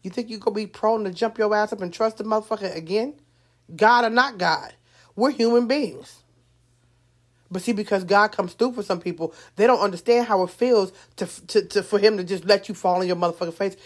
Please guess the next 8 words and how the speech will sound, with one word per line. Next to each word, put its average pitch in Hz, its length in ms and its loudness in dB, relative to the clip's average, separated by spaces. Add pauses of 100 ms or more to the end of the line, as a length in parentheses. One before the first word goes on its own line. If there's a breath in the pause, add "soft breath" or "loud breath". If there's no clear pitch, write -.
(160 loud breath)
especially 196 640 -2
when 170 240 -10
you 180 100 -10
don't 175 320 0 (120)
really 165 500 -6 (100)
deserve 165 440 0 (240 soft breath)
to 156 100 -14
fall 160 420 0